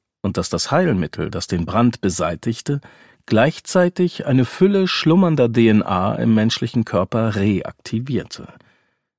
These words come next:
Genome, die sich im Laufe der Zeit in eine Sackgasse entwickelt hatten und von der Wissenschaft jahrhundertelang als Junk-D N A abgetan wurden.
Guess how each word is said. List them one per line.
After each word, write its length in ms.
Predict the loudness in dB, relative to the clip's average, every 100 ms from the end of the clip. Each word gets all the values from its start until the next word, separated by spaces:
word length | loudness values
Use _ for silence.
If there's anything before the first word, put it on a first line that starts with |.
| 0
Genome, 580 | 6 8 8 8 6 2 -4 0
die 60 | 2
sich 160 | 4 6
im 100 | 8
Laufe 260 | 6 4
der 140 | 2 2
Zeit 360 | 2 2 2
in 100 | 2
eine 180 | 2 2
Sackgasse 540 | 2 0 0 -2 0
entwickelt 500 | -2 -2 -4 -4 -4
hatten 280 | -4 -4 -6 -6 -20 _
und 140 | -8 0
von 160 | 4
der 140 | 4 4
Wissenschaft 520 | 2 2 2 0 2
jahrhundertelang 840 | 2 4 4 4 4 4 2 2
als 300 | -2 -4 -8 -4
Junk-D 640 | 2 4 2 -2 -2 0
N 120 | 0 -4
A 160 | -8
abgetan 580 | -10 -10 -8 -6 -6 -6
wurden. 300 | -8 -10